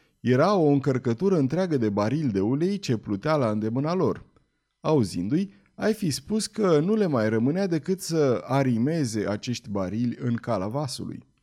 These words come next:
Unii dintre ei, cățărați pe scările de sart ale hobanelor de la Vela Foc, scoteau strigăte de lăcomie.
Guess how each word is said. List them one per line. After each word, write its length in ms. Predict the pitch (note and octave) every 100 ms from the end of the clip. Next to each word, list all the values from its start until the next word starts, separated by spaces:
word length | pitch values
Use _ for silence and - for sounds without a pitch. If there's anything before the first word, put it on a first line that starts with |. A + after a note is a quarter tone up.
| _ _ _ _
Unii 380 | - G3+ A#3+ D3+
dintre 360 | G#2 A2+ D3+ D#3+
ei, 300 | B2+ C#3 F3+
cățărați 640 | - C3 A#2 D3+ G3 -
pe 100 | A#2
scările 540 | - - D#3+ D3 G#2
de 100 | G2+
sart 440 | A2+ - C#3+ C3 A#2+
ale 160 | A2
hobanelor 680 | G#2+ G#2+ G#2+ C3+ D#3+ B2 G#2+
de 100 | G2+
la 140 | G#2+ G#2
Vela 280 | A#2 A#2 G#2
Foc, 320 | F3+ F3 -
scoteau 520 | - G#2+ G2 C3 C#3+
strigăte 500 | C3 B2 A2+ G2+ G#2
de 100 | G#2+
lăcomie. 600 | A2+ A2+ D3+ C3 F2